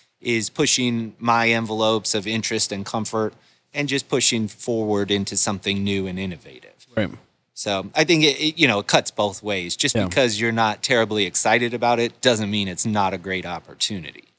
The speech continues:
Speaker 2: It's a good point, though, of, of that's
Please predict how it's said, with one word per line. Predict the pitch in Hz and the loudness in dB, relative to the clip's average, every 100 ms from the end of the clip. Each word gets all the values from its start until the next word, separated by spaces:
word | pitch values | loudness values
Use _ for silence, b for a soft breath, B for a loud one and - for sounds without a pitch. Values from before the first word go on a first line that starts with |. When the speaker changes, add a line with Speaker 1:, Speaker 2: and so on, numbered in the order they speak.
| - | -2
Speaker 2:
It's | 127 | 0
a | 135 | 4
good | 156 - | 4 4
point, | 117 113 | 0 0
though, | 101 98 | 2 4
of, | 95 98 - | 6 4 -2
of | 92 90 90 - - 92 90 _ | 0 2 2 -2 -8 -20 -20 _
that's | 98 95 - | 2 2 -4